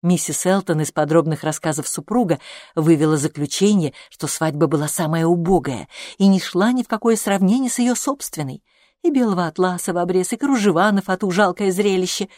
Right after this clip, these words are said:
Селина сделает большие глаза, когда узнает. Но, несмотря на означенные изъяны, надежда и вера горсточки преданных друзей, собравшихся на церемонию, их пожелания и предсказания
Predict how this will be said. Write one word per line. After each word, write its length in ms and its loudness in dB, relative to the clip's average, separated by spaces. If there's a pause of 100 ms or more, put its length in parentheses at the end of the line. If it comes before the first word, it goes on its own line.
(320)
Селина 580 0
сделает 440 2
большие 400 -2
глаза, 440 -2
когда 300 0
узнает. 560 -2 (840)
Но, 180 -2
несмотря 640 -4
на 120 -2
означенные 600 -4
изъяны, 500 -4 (720)
надежда 560 -2
и 140 2
вера 280 -2
горсточки 640 -4
преданных 520 2
друзей, 600 2 (240)
собравшихся 720 0
на 100 -2
церемонию, 800 0 (440)
их 200 0
пожелания 720 4
и 40 0
предсказания 960 -2